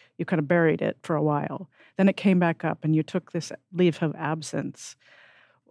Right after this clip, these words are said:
Walk me through how it became your profession and you began having conversations about death all the time.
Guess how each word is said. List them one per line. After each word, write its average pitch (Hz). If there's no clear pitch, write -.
Walk 233
me 269
through 208
how 190
it 170
became 156
your 165
profession 151
and 170
you 190
began 185
having 185
conversations 175
about 156
death 160
all 175
the 160
time. 208